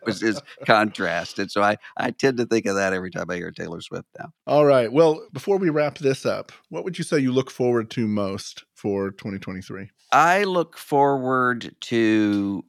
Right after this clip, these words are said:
Speaker 1: churches healing. And I don't know that that will happen, but that's what I pray for, that a lot of the churches that are either literally divided or are just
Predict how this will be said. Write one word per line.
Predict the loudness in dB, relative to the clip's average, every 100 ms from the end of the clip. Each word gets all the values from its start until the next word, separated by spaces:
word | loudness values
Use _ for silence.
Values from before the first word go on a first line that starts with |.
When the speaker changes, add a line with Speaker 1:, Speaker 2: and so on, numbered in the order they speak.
| _
Speaker 1:
churches | -12 -4 -4 -4 -4 -2 -2 -6 -14
healing. | -12 -4 0 0 -2 -6 -10 -14 _ _ _ -20 -4
And | 2 2 2 2
I | 0
don't | 2 2 2 0
know | -2 0 2 4 2 0 0
that | -2 2
that | 0 0
will | 0 -2
happen, | -2 -4 -2 -2 -2
but | -2 -4
that's | 0 -2 -2
what | -4 -4 -2
I | -4 -4 _
pray | -6 -4 -4
for, | -6 -14 -14 -16 _ _
that | 0 2 2 -2
a |
lot | -4 -6 -2 2 4
of | 2 -2
the | -8
churches | -6 -8 -6 -8 -8 -6
that | -6 -6 -6
are | -6 -6 -8 -18 -20 -20 -20 _ _
either | 0 2 4 2 2 -2
literally | -2 0 -2 -2 -2 -2
divided | -2 -2 2 2 0 -2 -4 -6 -6
or | -4 -4 -4
are | -6
just | -6 -4 -4 -6